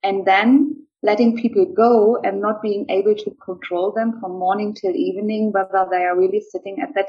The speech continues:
table. That was something a lot of companies needed to catch up and very fast. But this was an advantage as well, because I think if the pandemic wouldn't have happened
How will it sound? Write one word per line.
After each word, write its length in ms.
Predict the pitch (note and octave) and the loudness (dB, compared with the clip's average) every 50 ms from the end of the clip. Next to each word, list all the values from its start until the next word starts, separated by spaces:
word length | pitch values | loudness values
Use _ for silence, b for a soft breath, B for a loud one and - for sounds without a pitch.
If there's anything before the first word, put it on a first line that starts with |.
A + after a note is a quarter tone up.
| - - | -2 0
table. 400 | C4+ C4+ - D#3 D3+ D4+ - B B B B B B B _ | 2 2 2 2 0 -2 -6 B B B B B B B _
That 180 | G3+ G#3+ G#3 - | -2 -2 0 0
was 180 | A3 G#3+ G#3+ | 0 0 0
something 360 | - A3+ G#3+ G#3+ - G#3+ G3+ F#3+ | -2 -2 -2 -2 -2 -4 -4 -2
a 60 | G3 | 0
lot 280 | G3 G3+ G#3+ A3+ B3+ | 2 4 4 4 2
of 100 | C#4 C#4 C4+ - - _ | 2 -2 -4 -8 -10 _
companies 480 | A#3+ A3+ A3+ A#3 A#3 G#3+ A3 G#3+ - - | -6 -6 -4 -4 -4 -4 -4 -6 -6 -4
needed 300 | A3 G#3+ A3 G3+ G#3 - | -4 -2 -2 -2 -4 -4
to 100 | - - _ - - | -8 -16 _ -12 -10
catch 220 | G#3+ A3 - - | -10 -10 -6 -4
up 160 | - G3 - - | -4 -4 -4 -4
and 220 | F3 F3 F3 E3+ - | -4 -6 -4 0 2
very 260 | F3+ F3+ F3+ F3+ F3+ | 2 4 4 2 0
fast. 420 | F3+ - E3+ E3+ E3+ E3+ - - _ _ _ _ | 0 -4 -4 -2 -2 -4 -6 -8 _ _ _ _
But 160 | A3+ G#3+ - | -4 0 2
this 180 | - C#4+ C#4+ C#4 | 0 0 2 2
was 160 | C#4 C4+ C4+ | 2 2 4
an 160 | C4 A#3 - | 4 2 2
advantage 480 | - - - A3 A3+ A#3+ C4+ A#3+ - - | 0 -2 0 0 2 2 2 2 0 0
as 160 | G#3 F#3 - | -2 -4 0
well, 220 | G3 A3 A3 F#3 E3 | 0 0 0 2 0
because 320 | F3 E3+ - G#3+ A3 A3 - A3+ | -2 -2 -2 -4 -6 -4 -6 -8
I 60 | G#3+ | -8
think 360 | - - B3 A3+ A3+ - - | -2 0 0 0 0 -2 -6
if 160 | G3+ - _ | -8 -6 _
the 80 | - F#3+ | -10 -10
pandemic 540 | - - F#3+ F#3 F3+ G#3 A#3 B3 A#3 - - - | -8 -10 -12 -8 -4 -2 0 0 0 -2 -2 -2
wouldn't 260 | G3 G#3 G3+ G3 G3 | -2 -2 -2 -4 -8
have 180 | - - - - _ - | -10 -12 -14 -14 _ -8
happened 400 | - B3+ C4+ C4 E3+ D3 D3+ - | -6 -6 -4 -4 -4 -4 -4 -6